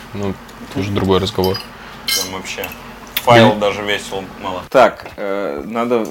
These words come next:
Speaker 2: какой-то итог сезона подвести.
Speaker 1: Да. Короче, ребята, мы поели, было очень вкусно. Спасибо, что поели вместе с нами и приготовили еду.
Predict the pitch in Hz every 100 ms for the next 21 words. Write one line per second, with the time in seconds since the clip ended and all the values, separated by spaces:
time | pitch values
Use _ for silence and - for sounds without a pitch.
0 | 98 110 - 113 110 107 98 110 - 123
1 | - - - 117 107 139 110 65 - 80
2 | 87 - - - - _ - - - -
3 | 113 101 - - - - 120 - 113 113
4 | 110 110 110 113 117 123 113 101 104 92
5 | 104 - 98 123 120 - - 110 - 110
6 | 101 - 107 101 101 95 98 101 98 98
7 | 98 - 101 - 104 98 90 92 95 95
8 | 202 190 98 101 110